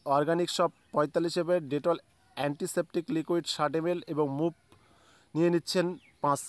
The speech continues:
গ্রামের। তো এই টোটাল এই প্রোডাক্টগুলো আপনি সম্পূর্ণ ফ্রিতে, যার মূল্য একশো ত্রিশ টাকা, সেটা আপনি পাবেন সম্পূর্ণ ফ্রিতে। তো তার জন্য কী করতে হবে, আপনি দেখতে পাচ্ছেন নিচে একটা ফর্ম আছে, সেটাকে দ্রুত ফিল আপ করে নেবেন। গাইস, কিন্তু এখানে একটা অবশ্যই কন্ডিশন আছে, সেই কন্ডিশন,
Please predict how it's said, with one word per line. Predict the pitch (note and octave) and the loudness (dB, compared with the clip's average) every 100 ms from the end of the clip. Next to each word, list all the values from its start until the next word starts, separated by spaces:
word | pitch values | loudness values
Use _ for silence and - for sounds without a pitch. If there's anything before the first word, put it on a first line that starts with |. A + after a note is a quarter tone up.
| - C3 | -12 -4
গ্রামের। | C3+ A#2+ A2+ - | -2 -2 -4 -4
তো | E3+ | -4
এই | D#3+ | -4
টোটাল | E3 D#3+ G3+ | -2 2 2
এই | G3 | 2
প্রোডাক্টগুলো | - F3 F#3 E3 F#3 | 0 2 2 4 2
আপনি | F3 | 2
সম্পূর্ণ | F3 D#3 D3 F3+ F#3 | 0 -2 -2 -2 -2
ফ্রিতে, | E3+ E3+ F3 | 0 -2 0
যার | D#3+ | 0
মূল্য | D3 D3 D3 | 0 0 0
একশো | A#2 - F3+ | 0 -4 -8
ত্রিশ | E3 E3+ - | -6 -8 -4
টাকা, | F3+ F3 | -4 -4
সেটা | D3+ D3 | -4 -4
আপনি | D3 | -4
পাবেন | - D3 D3 | -4 -4 -4
সম্পূর্ণ | - B2 B2+ B2 | -4 -4 -4 -6
ফ্রিতে। | B2 A2+ A#2+ | -6 -8 -8
তো | - | -2
তার | C#3+ | -2
জন্য | D#3 F#3 | 0 -2
কী | F3 E3+ | -4 -4
করতে | F3+ F#3 | -4 -2
হবে, | E3 | -2
আপনি | D#3 | -2
দেখতে | D3+ C#3+ F3 | -6 -6 -6
পাচ্ছেন | F3 E3 | -4 -4
নিচে | D3 D#3 | -4 -8
একটা | - C#3 | -8 -10
ফর্ম | - E3 E3+ | -2 -2 0
আছে, | F3 F3 | -4 -6
সেটাকে | D#3+ C#3+ D3 D#3 - - - - B2+ | -6 -6 -4 -8 -10 -20 -20 -20 -4
দ্রুত | D3+ E3 F#3 | 0 2 0
ফিল | - C#3+ | 2 0
আপ | - | 0
করে | C3 | -2
নেবেন। | A#2 A#2 | -4 -2
গাইস, | B2+ F3+ | 0 0
কিন্তু | - F3+ | -2 -4
এখানে | F#3 G3+ F#3+ - | -2 0 -4 -6
একটা | B2+ D3 _ - F#3+ | -6 -6 _ 0 0
অবশ্যই | - C#3+ E3+ - G3+ | 2 0 2 -2 -2
কন্ডিশন | F#3 E3 E3+ G3 | 0 0 0 0
আছে, | F3 - E3 | 0 0 -6
সেই | - D#3 | -4 -4
কন্ডিশন, | - D#3 D#3+ F3+ | -2 -4 0 0